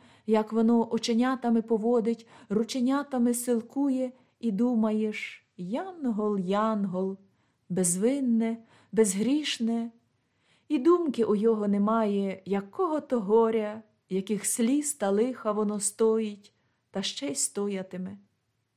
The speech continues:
Добре, поки ще мале, поки сама годую, а далі?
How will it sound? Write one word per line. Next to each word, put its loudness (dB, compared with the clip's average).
Добре, 4
поки 0
ще 2
мале, 2
поки 0
сама 0
годую, -2
а -4
далі? 0